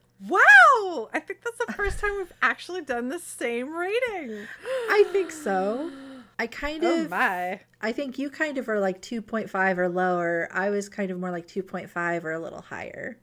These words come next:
Speaker 2: So I think I liked it a
Speaker 1: <laughs>
Speaker 2: little bit better than you, but I also think I was trying to apologize for it being written twenty years ago. <laughs>
Speaker 1: Yeah.
Speaker 2: I think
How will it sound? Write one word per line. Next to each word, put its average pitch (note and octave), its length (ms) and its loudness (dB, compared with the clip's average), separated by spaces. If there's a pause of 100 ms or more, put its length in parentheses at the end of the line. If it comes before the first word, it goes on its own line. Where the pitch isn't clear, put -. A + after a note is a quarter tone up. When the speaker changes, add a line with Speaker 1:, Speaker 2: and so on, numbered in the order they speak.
(120)
Speaker 2:
So E3+ 800 0 (100)
I F#3+ 80 -4
think A3 220 -2
I A#3 100 4
liked G#3 360 2
it G#3 80 0
a G3 60 2
Speaker 1:
<laughs> - 0 -
Speaker 2:
little F#3+ 260 2
bit F#3+ 220 0
better F3+ 320 0
than F3+ 200 -6
you, E3+ 520 -8 (600)
but F#3 280 -2
I F#3+ 140 -2
also G3 360 -4
think G3+ 280 -6
I F3+ 80 0
was F3+ 180 -4
trying E3+ 440 -10
to F3 380 -6
apologize F3 760 -4
for D#3+ 280 -8
it D#3 320 -8
being D#3+ 300 -12
written E3 640 -10 (240)
twenty E3+ 320 -8
years E3 200 -8
ago. A#3 440 -6 (260)
<laughs> A3+ 60 -6 (600)
Speaker 1:
Yeah. F3+ 360 -6 (600)
Speaker 2:
I B3 160 -2
think D4+ 500 -6